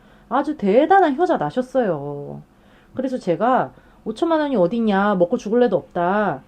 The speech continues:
사천만 원만 주겠다"고 하니까 판사님이 한숨을 푹 쉬시더니 "그러면 중간값인 사천오백만 원 주십시다" 하시더라고요.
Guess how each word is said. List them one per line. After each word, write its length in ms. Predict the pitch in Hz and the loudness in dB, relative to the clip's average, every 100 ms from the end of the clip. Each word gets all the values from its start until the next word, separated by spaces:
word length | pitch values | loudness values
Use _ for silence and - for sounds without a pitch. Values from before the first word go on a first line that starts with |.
| - | -6
사천만 420 | - 359 381 349 | -4 2 4 4
원만 200 | 277 233 | 2 -2
주겠다"고 520 | - 190 190 175 156 | -2 -6 -2 -2 0
하니까 640 | 226 285 - 247 226 143 - | -2 -2 -2 2 2 0 -4
판사님이 520 | 311 320 339 294 254 | -4 0 0 0 0
한숨을 380 | 277 320 302 269 | 0 -2 -4 -4
푹 260 | 294 339 | -2 -2
쉬시더니 720 | 330 320 277 202 170 233 190 143 - - - - - - - - - | -2 -6 -2 0 0 0 -4 -8 -20 -20 -20 -20 -20 -20 -20 -20 -10
"그러면 440 | - 254 262 254 240 | 6 8 8 6 4
중간값인 680 | 226 233 254 226 214 214 | 2 4 4 2 -2 -4
사천오백만 720 | 208 302 302 262 175 233 226 208 | -4 -4 0 2 2 2 2 2
원 100 | 190 | 0
주십시다" 680 | 190 196 190 220 196 190 | -4 -10 -8 -4 0 2
하시더라고요. 1120 | 202 294 254 247 190 180 170 151 147 147 143 | 2 0 4 4 4 2 2 2 -4 -8 -10